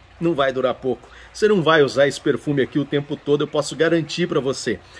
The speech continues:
É um perfume noturno, é um perfume amadeirado intenso, ele projeta e fixa demais, então três, quatro borrifadas dele, esquece, você não vai precisar reaplicar. Vai ficar doze, treze, quatorze horas com ele na pele, sossegado, projetando muito.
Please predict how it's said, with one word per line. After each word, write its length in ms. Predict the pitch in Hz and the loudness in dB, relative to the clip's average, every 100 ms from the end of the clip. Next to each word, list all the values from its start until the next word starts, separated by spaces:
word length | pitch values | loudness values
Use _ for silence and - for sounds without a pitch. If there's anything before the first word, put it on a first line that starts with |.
| - | -6
É 60 | 156 | -2
um 60 | |
perfume 420 | 175 180 - 156 143 | 0 0 0 0 2
noturno, 640 | 185 - 185 175 180 180 - - | 0 2 4 4 2 0 -4 -8
é 60 | |
um 40 | 156 | -2
perfume 400 | 180 151 160 143 | -2 -2 -2 -2
amadeirado 600 | 147 170 165 143 131 147 | 0 0 2 2 0 0
intenso, 800 | 196 - - 190 170 156 - 175 - - | -2 -2 2 4 4 -2 -4 -6 -8 -6
ele 120 | 139 | -6
projeta 600 | - 190 165 - 147 147 | -2 0 0 0 -2 -4
e 20 | |
fixa 420 | - - 147 - 170 | -12 -12 -12 -6 -6
demais, 540 | 208 202 165 175 160 | -4 0 2 2 0
então 260 | 160 180 202 | -2 -4 -2
três, 360 | 196 220 - | 0 0 -2
quatro 320 | - 185 170 | -4 -2 -2
borrifadas 580 | 160 156 147 160 156 131 | -4 -4 -4 -4 -4 -6
dele, 340 | 131 185 135 - _ _ _ | 2 2 2 -4 _ _ _
esquece, 500 | 151 - 170 147 - | -10 -4 -2 -2 -6
você 160 | - 135 | -10 -6
não 120 | 190 | -2
vai 160 | 160 175 | 0 -2
precisar 340 | 185 - 156 | -4 -6 -2
reaplicar. 580 | 156 175 190 180 135 117 - - | 0 0 -2 -2 -2 -2 -8 -8
Vai 100 | 120 | -8
ficar 200 | - 165 | -4 -4
doze, 360 | 127 180 165 123 | 2 2 2 -2
treze, 380 | 135 165 117 | -2 -2 -2
quatorze 500 | 113 135 165 196 147 | -8 -4 -2 -2 -2
horas 180 | 156 160 | -2 -4
com 100 | - | -4
ele 100 | 147 | -6
na 100 | 143 | -6
pele, 260 | - 143 156 | -4 -4 -4
sossegado, 720 | - 240 - 202 127 156 170 | -8 -6 -2 0 2 0 -2
projetando 580 | - 190 185 - 185 196 | -2 -2 -2 -2 -2 -2
muito. 360 | 147 104 - | -2 -4 -8